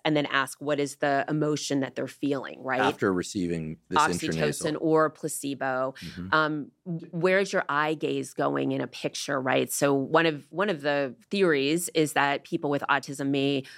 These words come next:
Speaker 1: at least a subset of them, lack social motivation. So maybe they're not looking in the places like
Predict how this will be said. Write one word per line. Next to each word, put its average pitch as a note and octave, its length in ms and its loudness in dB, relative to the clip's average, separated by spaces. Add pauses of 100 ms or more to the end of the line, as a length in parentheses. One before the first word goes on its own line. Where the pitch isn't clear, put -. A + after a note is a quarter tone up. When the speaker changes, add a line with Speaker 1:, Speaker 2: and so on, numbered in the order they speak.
Speaker 1:
at D#3 120 4
least D3 200 0
a - 20 0
subset G3 460 2
of D3 80 2
them, C#3 160 0
lack C#3+ 260 2
social C#3+ 320 -4
motivation. C3+ 640 -2
So D3 120 0
maybe D#3+ 280 4
they're D3+ 180 4
not D3 260 2
looking E3+ 520 2
in C#3+ 100 2
the C3+ 60 0
places C#3 560 0
like D3 280 2